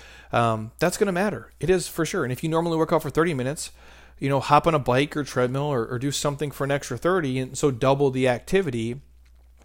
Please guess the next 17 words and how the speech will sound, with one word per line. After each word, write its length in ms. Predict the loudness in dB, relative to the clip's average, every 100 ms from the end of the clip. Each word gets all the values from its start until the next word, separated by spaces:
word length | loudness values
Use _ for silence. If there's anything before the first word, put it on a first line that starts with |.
| -20 -4
to 80 | 2
at 40 |
least 220 | 2 2
buy 200 | 4 4
you 120 | 4
some 200 | -2 -6
space. 400 | -6 -4 -2 -4
And 80 | -4
then, 160 | -4 -6 -12 -20 -14
you 80 | -4
know, 120 | 0
if 60 | 2
nothing 240 | 2 4 4
else, 200 | 4 2
if 80 |
you 80 | -8
can, 440 | -4 0 2 0